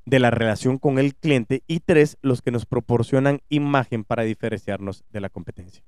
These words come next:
Tenemos que tener bien claro cada una de estas categorías. ¿Por qué?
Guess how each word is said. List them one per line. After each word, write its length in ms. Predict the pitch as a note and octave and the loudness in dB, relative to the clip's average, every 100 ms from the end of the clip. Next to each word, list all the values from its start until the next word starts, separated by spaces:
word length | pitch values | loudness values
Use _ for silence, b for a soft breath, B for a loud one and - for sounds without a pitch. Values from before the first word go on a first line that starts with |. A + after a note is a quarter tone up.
| - - - - - | -20 -20 -20 -20 2
Tenemos 260 | D3+ F#3+ | 6 6
que 80 | G3+ | 6
tener 160 | E3+ E3 | 4 2
bien 280 | C#3+ E3+ D#3+ | 0 -2 -2
claro 320 | E3 E3+ D3 | 2 2 2
cada 280 | B2+ B2+ B2 | 0 2 2
una 200 | B2+ B2 | 2 -2
de 40 | |
estas 180 | - A#2+ | -4 -10
categorías. 540 | - F#2+ F#2+ E2+ - | -10 -10 -10 -14 -10
¿Por 200 | - A#2 | -2 0
qué? 240 | B2 B2 | 2 0